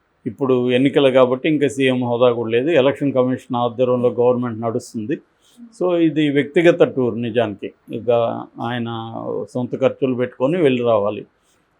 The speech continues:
కాబట్టి వ్యక్తిగత టూర్ కాబట్టి, మరి,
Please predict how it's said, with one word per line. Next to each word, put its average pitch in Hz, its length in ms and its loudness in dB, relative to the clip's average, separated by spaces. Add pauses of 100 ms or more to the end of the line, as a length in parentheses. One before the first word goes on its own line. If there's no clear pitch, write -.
కాబట్టి 131 300 0
వ్యక్తిగత 139 520 4
టూర్ 127 360 2
కాబట్టి, 120 600 -2 (960)
మరి, 131 600 0